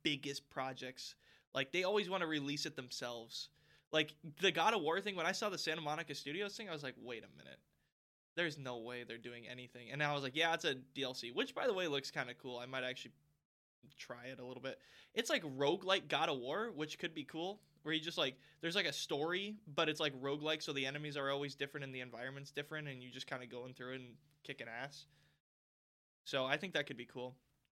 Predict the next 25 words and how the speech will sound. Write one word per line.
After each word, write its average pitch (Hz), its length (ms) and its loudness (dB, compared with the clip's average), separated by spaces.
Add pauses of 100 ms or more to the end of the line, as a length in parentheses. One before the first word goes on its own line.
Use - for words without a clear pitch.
(140)
My 208 180 8
biggest, 233 480 2 (560)
uh, 135 380 6 (120)
the, 160 200 0
my, 160 240 0
my 165 180 4
best 190 300 6
moment 147 280 0
of 131 140 -6
the, 135 280 0
of 131 240 -2
the, 131 280 -6
there 165 120 2
was 160 100 0
a 143 40 -4
few 202 260 2
good 147 200 2
moments. - 480 -8 (480)
Uh, 147 340 10
number 185 280 4
one 185 380 2 (240)
was 147 460 6 (120)
Kojima 170 500 2
just 139 200 -4
yapping 135 720 -2